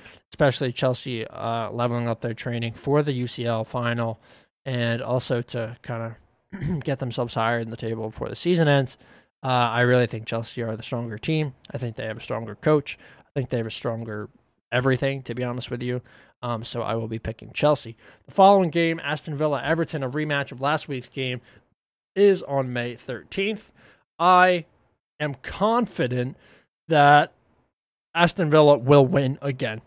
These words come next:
Everton, down bad. Don't have anything else to say about that. And then the following, <clears throat> the final match of this preview is the rescheduled match between Manchester United and Liverpool. This one takes place on Thursday, May thirteenth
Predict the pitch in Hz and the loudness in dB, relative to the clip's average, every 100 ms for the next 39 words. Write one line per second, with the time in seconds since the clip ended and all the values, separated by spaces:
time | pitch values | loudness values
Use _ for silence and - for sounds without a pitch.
0 | _ 165 160 160 180 156 156 156 214 131 | _ 2 2 4 2 0 -4 -2 -2 0
1 | 135 135 135 - 147 214 131 135 131 143 | 2 2 2 -2 -2 0 2 0 -2 -4
2 | 131 123 - - 180 180 180 - 185 185 | -6 -6 -8 2 2 4 2 2 2 2
3 | - _ - 147 160 160 151 151 135 139 | -4 _ -10 -2 0 0 2 4 4 4
4 | 147 - 135 190 165 143 175 175 160 147 | 2 -2 -2 -2 0 2 4 4 4 4
5 | 151 - - _ _ _ _ _ _ _ | 2 -4 -18 _ _ _ _ _ _ _
6 | _ - 147 165 156 - 143 135 135 135 | _ -6 0 2 2 -2 -4 0 -2 0
7 | 127 131 151 151 156 - 151 147 139 139 | -2 -2 0 0 0 0 0 0 -2 -4
8 | 147 - 139 139 151 160 151 147 139 131 | -8 -6 -4 -2 -2 -2 -6 -6 -4 -4
9 | 131 - 123 135 156 147 156 156 - _ | -4 -6 -6 -2 -2 0 2 2 0 _
10 | - 151 151 123 131 127 - 120 120 120 | -2 0 -2 -4 -6 -10 -6 -6 -6 -10
11 | 117 - 170 156 160 151 123 123 117 113 | -8 0 2 4 2 2 -2 -6 -4 -8
12 | 117 - 190 170 | -8 -4 -4 -4